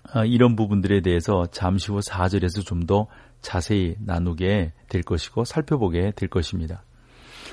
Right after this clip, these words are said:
그러니까 여러분, 여기에서 하나님의 아들들, 이런 부분들을 우리가 일반 사람들이 생각하는 그러한 생각처럼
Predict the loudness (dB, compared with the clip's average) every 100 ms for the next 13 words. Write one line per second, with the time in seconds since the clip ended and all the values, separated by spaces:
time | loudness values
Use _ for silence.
0 | -8 -2 4 6 6 4 4 4 2 4
1 | 2 0 -6 -18 -20 -20 -20 -10 0 2
2 | 4 4 4 4 4 4 4 4 2 -4
3 | -16 -20 -20 -20 -2 2 4 4 2 -2
4 | 0 0 2 4 4 2 -2 _ -8 -4
5 | 0 0 -2 -18 -10 0 2 2 2 2
6 | 2 0 -2 -4 -2 -2 -2 -4 -2 -4
7 | -6 -2 0 0 -2 -8 -20 -20 -20 -18
8 | -6 -4 0 0 -2 -2 0 0 -2